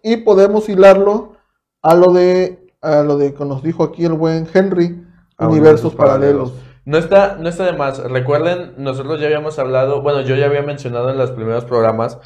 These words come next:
Speaker 2: que yo sí creo que no sean universos paralelos, pero sí dimensiones en el mismo tiempo, en el mismo espacio temporal. Así que probablemente por ahí vaya, o que simplemente esté por aquí.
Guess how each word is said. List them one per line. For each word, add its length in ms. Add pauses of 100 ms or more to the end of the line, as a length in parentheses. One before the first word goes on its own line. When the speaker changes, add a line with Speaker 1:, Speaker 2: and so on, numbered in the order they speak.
(160)
Speaker 2:
que 140
yo 120
sí 140
creo 320
que 440
no 200
sean 220
universos 400
paralelos, 680 (220)
pero 240
sí 260
dimensiones 760
en 140
el 80
mismo 280
tiempo, 220 (200)
en 180
el 80
mismo 220
espacio 320
temporal. 540 (180)
Así 100
que 80
probablemente 580
por 200
ahí 180
vaya, 520 (300)
o 120
que 80
simplemente 560
esté 180
por 180
aquí. 360